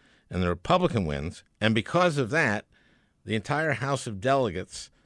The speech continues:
becomes Republican by one delegate. Okay? Then the next idea you express is, "That isn't very common.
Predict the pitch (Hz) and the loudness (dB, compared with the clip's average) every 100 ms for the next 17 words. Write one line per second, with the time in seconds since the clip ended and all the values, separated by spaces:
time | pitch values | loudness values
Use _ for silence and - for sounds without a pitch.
0 | _ _ _ - 101 117 110 92 92 82 | _ _ _ -8 -4 0 -2 -2 -8 -6
1 | - 160 110 - 98 110 - _ - 101 | -2 0 0 -2 -2 -2 -6 _ -6 0
2 | 98 104 98 117 127 123 131 117 - - | 0 0 0 4 6 6 2 0 -6 0
3 | 104 65 - - - _ _ _ _ _ | 2 0 -8 -18 -20 _ _ _ _ _
4 | _ _ _ _ _ _ _ - 113 113 | _ _ _ _ _ _ _ -4 2 2
5 | - _ _ - 127 123 175 220 226 165 | 2 _ _ -12 -8 4 6 6 4 0
6 | - 123 135 190 - 151 139 117 196 170 | -2 2 4 2 0 2 2 2 2 4
7 | 131 120 - - 202 185 - - 131 135 | 2 0 -2 0 4 4 2 -6 2 4
8 | 131 127 - - _ _ _ _ _ _ | 4 0 -4 -16 _ _ _ _ _ _
9 | _ _ _ 185 214 247 196 202 143 - | _ _ _ 0 6 8 8 4 -2 -12
10 | 165 160 156 147 127 - 247 233 120 73 | -4 4 6 4 2 -2 2 4 2 0
11 | - | -8